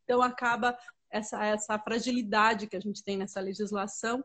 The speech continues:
faz com que esse crime, infelizmente, ainda compense. Então, precisa ter uma ação, é, muito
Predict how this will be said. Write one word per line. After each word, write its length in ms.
faz 180
com 120
que 100
esse 180
crime, 340
infelizmente, 680
ainda 340
compense. 840
Então, 160
precisa 560
ter 140
uma 180
ação, 560
é, 260
muito 460